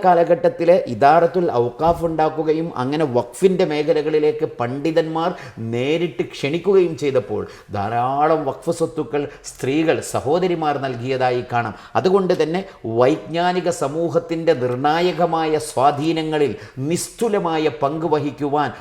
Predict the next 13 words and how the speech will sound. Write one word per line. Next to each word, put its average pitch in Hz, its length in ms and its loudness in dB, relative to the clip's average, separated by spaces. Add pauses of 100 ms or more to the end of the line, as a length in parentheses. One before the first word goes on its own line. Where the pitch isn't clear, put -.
(120)
ആർക്ക് 135 320 -2
സാധിച്ചു? 139 560 -2 (160)
സഹോദരിമാർക്ക് 147 840 0
സാധിച്ചിട്ടുണ്ട് 131 640 -2
ഇസ്ലാമിക 123 600 -4
മേഖലയിൽ. 110 480 -4 (220)
അത്, 143 260 -2
അത്, 135 240 -2
അതുകൊണ്ടാണ് 170 440 2
നമ്മൾ 175 180 -2 (100)
തുടക്കത്തിൽ 165 380 2
തന്നെ 180 120 -2
പറഞ്ഞത്, 156 360 4